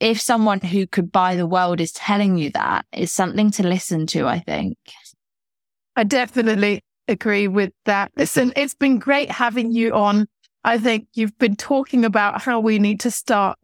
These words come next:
Speaker 2: curating our life with intention and awareness and purpose. And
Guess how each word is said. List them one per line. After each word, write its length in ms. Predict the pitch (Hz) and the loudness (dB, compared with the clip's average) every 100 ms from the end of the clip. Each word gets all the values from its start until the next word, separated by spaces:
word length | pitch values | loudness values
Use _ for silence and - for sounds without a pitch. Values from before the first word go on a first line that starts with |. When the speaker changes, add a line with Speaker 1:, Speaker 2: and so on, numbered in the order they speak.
| _ _ _ - | _ _ _ -6
Speaker 2:
curating 760 | - 240 226 233 226 - 214 220 | 0 2 2 0 -2 0 0 2
our 180 | 220 | 0
life 420 | 202 208 202 196 - | 2 2 0 -2 -2
with 120 | 214 | 2
intention 800 | 208 202 220 196 208 - 202 208 _ _ | 2 2 0 -2 0 0 2 0 _ _
and 160 | 196 196 | -2 0
awareness 720 | 202 190 196 196 196 202 - | 2 2 2 2 0 -2 -4
and 260 | - 202 202 | -2 0 0
purpose. 720 | - 202 208 226 214 - - | -2 -2 -2 -2 -2 -4 -4
And 300 | 190 190 202 | 0 0 0